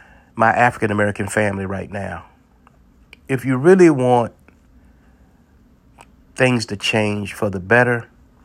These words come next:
I think one of the things that we have to do,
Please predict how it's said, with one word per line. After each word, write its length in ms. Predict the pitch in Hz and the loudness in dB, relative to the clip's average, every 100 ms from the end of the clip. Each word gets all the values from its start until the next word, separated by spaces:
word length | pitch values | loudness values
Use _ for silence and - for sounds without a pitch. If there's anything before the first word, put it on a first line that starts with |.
| _ _ _ _ _ _ _ _ _ _ _ _ _ _ _ _ _ _ _ _ _ _ _ | _ _ _ _ _ _ _ _ _ _ _ _ _ _ _ _ _ _ _ _ _ _ _
I 100 | 135 | 0
think 260 | 139 143 - | 2 0 0
one 180 | 117 120 | 0 0
of 60 | |
the 80 | 113 | 0
things 320 | 104 110 104 | -4 -4 -4
that 240 | 98 104 - | -6 -10 -8
we 120 | 110 | -10
have 320 | 98 113 107 | -2 -2 -2
to 60 | 107 | -6
do, 380 | 95 98 92 | -8 -8 -8